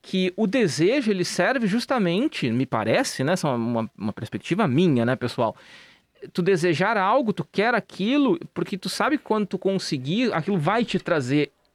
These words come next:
uma satisfação, e é a nossa palavra-chave aqui, né, no, no episódio, né? Eu vou,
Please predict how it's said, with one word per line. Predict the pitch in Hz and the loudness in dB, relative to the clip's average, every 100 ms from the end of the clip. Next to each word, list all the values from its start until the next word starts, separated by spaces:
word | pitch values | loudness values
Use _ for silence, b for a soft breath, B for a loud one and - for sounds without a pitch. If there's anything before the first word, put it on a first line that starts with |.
| - | 0
uma | 170 170 156 | 2 2 0
satisfação, | - 156 - - 160 165 | 0 -4 -2 -2 0 2
e | 160 | 2
é | 147 | 2
a | |
nossa | 139 131 | 2 0
palavra-chave | 123 117 104 - 104 92 | 0 0 -2 -2 -6 -6
aqui, | - 92 | -10 -10
né, | 104 113 | -6 -6
no, | 113 95 - | -6 -12 -14
no | 120 107 | -6 -6
episódio, | 104 101 95 90 | -4 -4 -4 -6
né? | 95 147 B B B B B B - - | -8 -10 B B B B B B -12 -2
Eu | 147 | 2
vou, | 151 | 2